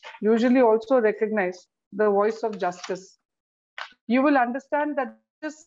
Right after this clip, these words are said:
is first and foremost a social construct, then only as a second step, it is a legal construct. Justice is not some abstract legal theory. It is the impact and the result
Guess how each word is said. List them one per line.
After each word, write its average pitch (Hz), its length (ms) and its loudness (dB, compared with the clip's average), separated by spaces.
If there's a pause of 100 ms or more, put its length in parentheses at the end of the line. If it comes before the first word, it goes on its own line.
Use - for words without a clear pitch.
is 247 320 -10
first 254 300 0
and 240 200 0
foremost 233 640 -2 (140)
a 226 60 0
social 240 500 -2
construct, 214 600 -6 (640)
then 254 300 0 (180)
only 294 320 0
as 285 200 -4
a 269 80 -12
second 233 460 -12
step, - 400 -6 (220)
it 190 180 -2
is 208 140 2
a 220 60 4
legal 208 480 -2
construct. 180 560 -6 (1080)
Justice 220 540 -4
is 208 200 -6
not 220 360 0
some 226 240 -4
abstract - 720 -4
legal 190 240 -10 (140)
theory. 170 400 -2 (640)
It 226 140 0
is 233 220 0
the 226 240 2
impact 262 760 -4 (120)
and 220 180 -6
the 214 100 -4
result 202 420 -6